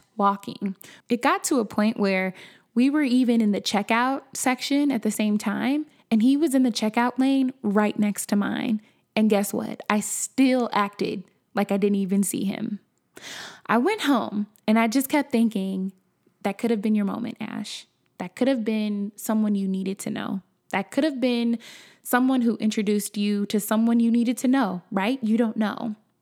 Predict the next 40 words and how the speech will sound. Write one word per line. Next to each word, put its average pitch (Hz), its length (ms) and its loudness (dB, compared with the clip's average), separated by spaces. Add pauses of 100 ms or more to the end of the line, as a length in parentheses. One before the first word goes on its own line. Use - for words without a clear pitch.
(120)
And 220 160 4
you 220 120 4 (180)
instantly 226 840 0 (240)
made 226 320 4
yourself 226 480 2
unavailable 214 800 0 (240)
because 208 360 0
you 220 100 4
were 220 120 2
nervous. 202 720 -4 (260)
It 226 60 4
didn't 220 340 2 (320)
feel 226 560 0
right. - 500 -6 (200)
You 226 120 2
didn't 226 320 2
think 233 240 0
you 233 140 2
looked 226 400 -2
cute 262 240 0
enough, 226 320 0
so 196 420 0 (340)
you 226 120 2
shut - 300 0
yourself 214 440 0
off. - 400 -2 (440)
And 226 120 4
I 233 80 2
can't 269 300 0
help 262 220 -2
but 220 140 -2
to 214 120 -4
think 226 400 -4 (640)
of 240 140 2 (100)
all 254 200 4
the 302 180 2
other 254 200 2
moments 226 480 2
in 220 140 2
life - 500 -4